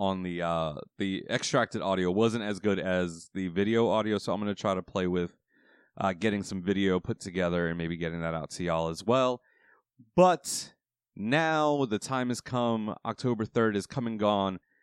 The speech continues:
and the first episode of RuPaul's Drag Race U K is hit Wow Presents Plus and the B B C Three. If you're here in the States and you have not streamed it and you're waiting for it to come to television,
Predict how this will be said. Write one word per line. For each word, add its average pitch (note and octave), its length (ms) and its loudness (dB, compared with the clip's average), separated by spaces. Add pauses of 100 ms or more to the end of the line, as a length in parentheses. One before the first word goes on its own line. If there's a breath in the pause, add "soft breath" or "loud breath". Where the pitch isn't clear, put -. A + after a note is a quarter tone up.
(180)
and A2+ 160 -2
the G#2 60 0
first B2+ 580 0
episode G#2 400 0
of F#2 40 -2
RuPaul's G2 360 2
Drag F2+ 220 2
Race F2 260 -2
U G2+ 100 -2
K G2 200 -2
is F#2 120 -4
hit A2+ 180 -4
Wow A2 300 2
Presents G2 480 -4
Plus C3+ 640 -2
and G2+ 140 -2
the F2+ 40 -4
B F#2 120 -4
B F2 100 -6
C E2+ 240 -6
Three. G#3 540 2 (580)
If F#2 120 -8
you're G2 140 0
here B2+ 200 2
in A#2+ 100 0
the A2 80 -2
States B2 400 -2
and G2+ 80 -2
you F#2+ 120 -2
have G2+ 160 0
not G2+ 200 -4
streamed B2+ 560 -2
it C#3 220 -2
and G2+ 100 -4
you're F#2+ 160 2
waiting G2 260 -2
for G#2 140 -4
it - 100 -8
to - 60 -18
come F2+ 180 -6
to - 100 -20
television, D3 760 0